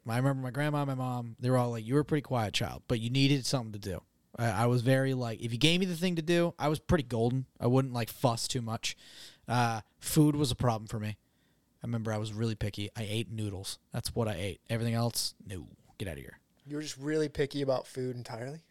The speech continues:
Speaker 1: Yeah. If, like, uh, I wouldn't even eat chicken nuggets unless they were from McDonald's.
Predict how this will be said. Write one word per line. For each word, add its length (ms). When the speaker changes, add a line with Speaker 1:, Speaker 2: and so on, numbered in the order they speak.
Speaker 1:
Yeah. 400
If, 160
like, 240
uh, 380
I 80
wouldn't 260
even 180
eat 220
chicken 340
nuggets 360
unless 340
they 80
were 100
from 380
McDonald's. 640